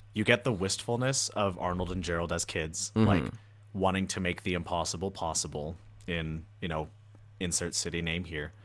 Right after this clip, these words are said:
Speaker 1: You get Grandpa and kind of what he can and can't do and what he can promise and not promise and how he enables them and also reins them in. You get the mischief of going to the radio station and tricking this poor guy. <laughs>
Speaker 2: Nocturnal Ned, yeah.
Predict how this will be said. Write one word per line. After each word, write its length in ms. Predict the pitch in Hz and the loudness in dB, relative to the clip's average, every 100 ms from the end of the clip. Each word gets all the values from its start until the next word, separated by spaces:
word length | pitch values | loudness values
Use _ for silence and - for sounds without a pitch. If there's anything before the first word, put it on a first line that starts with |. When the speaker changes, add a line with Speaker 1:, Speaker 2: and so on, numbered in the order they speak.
| - - - - - - - | -20 -20 -20 -20 -20 -16 -6
Speaker 1:
You 160 | 92 | -2
get 360 | 82 90 85 - - - - | 2 4 4 -2 -14 -20 -10
Grandpa 680 | - 101 104 - 117 113 117 - | 0 0 0 2 4 4 2 0
and 200 | 95 87 | -4 -4
kind 300 | - 90 87 | -4 -4 0
of 260 | 87 82 - - - | 0 -2 -10 -16 -4
what 160 | 98 | -4
he 160 | - 87 | -2 -6
can 400 | - 98 92 92 | -4 -2 0 0
and 120 | 87 | -2
can't 300 | - 92 - | -4 -4 -4
do 200 | - 98 | -2 0
and 120 | 98 85 | 0 -2
what 120 | 82 | -4
he 100 | 87 | -6
can 300 | - 85 85 | -4 -4 -2
promise 400 | - 90 90 - | -4 -2 -2 -4
and 100 | 82 | -4
not 220 | 80 - | -4 -4
promise 360 | 98 92 95 87 | -4 -4 -4 -4
and 100 | 82 | -4
how 140 | 87 | -2
he 140 | 85 90 | 0 -2
enables 500 | 82 82 82 90 90 | 0 -2 -2 -2 0
them 220 | 92 90 | -2 -2
and 80 | 78 | -4
also 360 | 82 - 85 | -4 -2 -2
reins 320 | 82 82 85 | -2 -2 -2
them 180 | 85 82 | -2 -2
in. 240 | 80 110 135 - - | -2 -4 -6 -10 -2
You 140 | 101 98 | 0 4
get 460 | 101 95 - - - - | 4 4 2 -8 -8 -8
the 260 | 92 87 | -2 0
mischief 680 | 87 113 - 151 160 - - - - 104 | 2 4 4 2 0 -6 -16 -20 -8 2
of 260 | 90 85 | 2 2
going 240 | 82 90 95 | 2 2 2
to 100 | - | 0
the 80 | 90 | 0
radio 300 | 90 92 95 | 2 4 2
station 480 | - 98 - 117 | 2 2 2 2
and 340 | 101 85 85 - - | 2 2 -2 -6 -10
tricking 440 | - 107 - 98 92 | -4 -2 0 0 0
this 180 | 104 | 0
poor 240 | - 107 98 | 2 2 4
guy. 340 | 85 85 107 - | 4 6 6 6
<laughs> 40 | |
Speaker 2:
Nocturnal 560 | 107 110 - 107 98 92 | 8 8 8 6 8 6
Ned, 320 | 87 92 95 | 6 6 4
yeah. 320 | 107 92 107 | 4 4 2